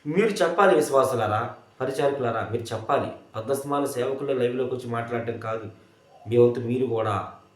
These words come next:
మరి ఇలాంటి సత్య సంబంధమైన బోధకుని మనం కోల్పోతే ప్రమాదం. మినిస్ట్రీలో ఉన్న సేవకుని, మినిస్ట్రీని కోల్పోతే ప్రమాదం. మీరు లెగవాలి. ఇప్పుడు నేను చెప్పినటువంటి మూడు ప్రశ్నలు అడగాలి.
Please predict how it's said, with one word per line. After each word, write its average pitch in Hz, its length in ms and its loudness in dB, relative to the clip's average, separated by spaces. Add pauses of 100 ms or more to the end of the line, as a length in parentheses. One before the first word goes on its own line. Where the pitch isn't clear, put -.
(560)
మరి 110 260 -2
ఇలాంటి 110 260 -2
సత్య 113 280 -6
సంబంధమైన 135 460 -2
బోధకుని 127 440 0
మనం 120 240 -4
కోల్పోతే 135 640 -2 (260)
ప్రమాదం. 139 480 4 (920)
మినిస్ట్రీలో 147 440 4
ఉన్న 147 120 6
సేవకుని, 151 500 4
మినిస్ట్రీని 147 440 0
కోల్పోతే 147 360 2
ప్రమాదం. 151 640 6 (360)
మీరు 107 160 -2
లెగవాలి. 117 480 4 (1700)
ఇప్పుడు 110 160 -8
నేను 127 140 2
చెప్పినటువంటి 147 400 4
మూడు 147 220 4
ప్రశ్నలు 147 340 0
అడగాలి. 135 400 4